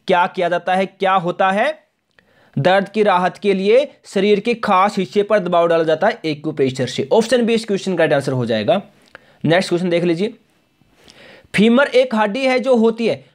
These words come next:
फीमर जो हड्डी है वो कहाँ होती है? most यूआई क्वेश्चन है, बार बार एग्जाम में पूछा जाता है। फीमर हड्डी पैरों में होती है। ऑप्शन सी इस क्वेश्चन का राइट आंसर हो जाएगा।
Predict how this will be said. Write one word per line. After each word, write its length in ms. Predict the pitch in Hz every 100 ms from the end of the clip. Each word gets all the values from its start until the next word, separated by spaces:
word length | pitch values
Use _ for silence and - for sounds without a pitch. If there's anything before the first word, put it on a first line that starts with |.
| _
फीमर 300 | 202 240 262
जो 120 | 262 240
हड्डी 300 | 208 185 240
है 60 |
वो 120 | 247 254
कहाँ 260 | 240 254
होती 240 | 220 220 233
है? 60 |
most 240 | 254 262 240
यूआई 160 | 220
क्वेश्चन 260 | 202 202 208
है, 60 |
बार 140 | 208 220
बार 120 | 240
एग्जाम 180 | 220 226
में 60 |
पूछा 140 | 220 202
जाता 220 | 208 214
है। 120 | 262 254 - _ -
फीमर 280 | 208 233
हड्डी 280 | 247 214 269
पैरों 340 | 269 233 226 247
में 100 | 247
होती 240 | 240 247
है। 120 | 262 262 -
ऑप्शन 300 | 220 247 233
सी 140 | 233
इस 120 | 226
क्वेश्चन 280 | 226 220 214
का 20 |
राइट 140 | 196 180
आंसर 200 | 170 170
हो 100 | 160
जाएगा। 300 | 170 214